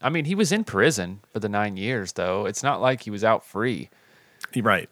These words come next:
Speaker 2: of course.
Speaker 1: I, I think he just, he knew he wasn't gonna get away with it. So I think he was just stalling and stalling and stalling until he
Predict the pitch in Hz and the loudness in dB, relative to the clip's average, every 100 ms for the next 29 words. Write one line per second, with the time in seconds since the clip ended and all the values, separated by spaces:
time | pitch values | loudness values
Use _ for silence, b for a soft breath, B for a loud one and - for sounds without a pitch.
0 | - - 98 80 - 139 - 87 131 170 | -16 -6 -6 -6 -8 -8 -6 2 4 6
1 | 196 160 156 123 131 110 - - 120 147 | 4 4 2 8 8 8 0 -6 -2 2
2 | 131 156 139 123 127 117 117 110 107 95 | 4 6 6 8 6 6 2 2 2 4
3 | 98 131 98 82 - 101 98 139 135 120 | 4 4 0 -4 0 2 2 -2 -2 -2
4 | 110 107 - - 107 127 127 107 98 - | 0 -2 0 8 8 8 6 0 -4 2
5 | 107 117 113 101 90 - 110 117 135 101 | 4 4 2 -2 -6 0 4 6 4 0
6 | 98 101 98 107 101 101 98 101 107 | -4 -6 -2 0 2 2 0 -2 -6